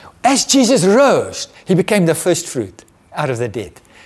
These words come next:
We know in James one eighteen it speaks about that, right? So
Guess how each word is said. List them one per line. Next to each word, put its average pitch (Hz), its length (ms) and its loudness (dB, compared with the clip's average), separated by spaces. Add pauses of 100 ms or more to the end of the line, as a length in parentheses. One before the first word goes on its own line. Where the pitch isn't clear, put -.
(140)
We 147 100 -2
know 165 120 -2
in 160 80 -2
James 151 320 -4
one 143 240 -4
eighteen 139 440 -4
it 107 100 -10
speaks - 320 -10
about 101 280 -12
that, 98 220 -12
right? 160 320 -6 (280)
So 185 280 -2